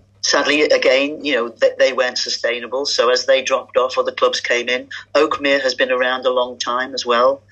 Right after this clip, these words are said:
Um, and I think over the years, the, the clubs have become, the, the clubs that are really sustainable are, are exceptionally strong. You know, they've got depth. Um, but we started off playing just twenty overs,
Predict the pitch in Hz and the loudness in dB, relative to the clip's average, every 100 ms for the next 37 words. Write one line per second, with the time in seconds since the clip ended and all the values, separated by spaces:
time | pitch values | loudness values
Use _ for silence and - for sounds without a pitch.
0 | - _ _ _ _ _ _ _ 127 127 | -20 _ _ _ _ _ _ _ -2 0
1 | 127 127 131 - 143 139 135 151 - - | -2 -4 -10 -10 -4 -2 0 0 -2 -8
2 | _ _ _ _ - - 151 147 135 131 | _ _ _ _ -6 0 2 2 0 0
3 | 147 123 110 120 - - _ _ _ - | 0 2 0 -2 -4 -8 _ _ _ -20
4 | _ _ _ 131 131 127 123 127 - 127 | _ _ _ -2 0 0 -2 -6 -4 -4
5 | 123 - 170 - - 131 127 - 127 123 | -4 0 0 2 -2 -4 -2 0 0 -4
6 | _ _ _ _ _ _ - 269 - - | _ _ _ _ _ _ -10 -4 -2 0
7 | - - - 175 147 147 - - - 139 | 2 2 4 4 4 2 0 0 2 0
8 | 123 107 107 - 117 120 120 113 - 127 | 0 -4 -6 -4 -6 0 0 2 0 0
9 | - 117 113 - 120 110 107 131 113 120 | 0 -4 -6 -2 -2 -2 -8 0 0 2
10 | - - - 131 - - - _ _ _ | -2 -2 0 0 -2 -12 -14 _ _ _
11 | _ _ - 120 117 120 - 170 180 - | _ _ -4 -2 -2 -6 -2 0 2 2
12 | 202 185 165 143 - 139 127 123 120 - | 2 2 0 0 0 0 0 -2 -4 -2
13 | 127 123 123 139 127 104 - - | -2 0 2 2 0 -2 -2 -4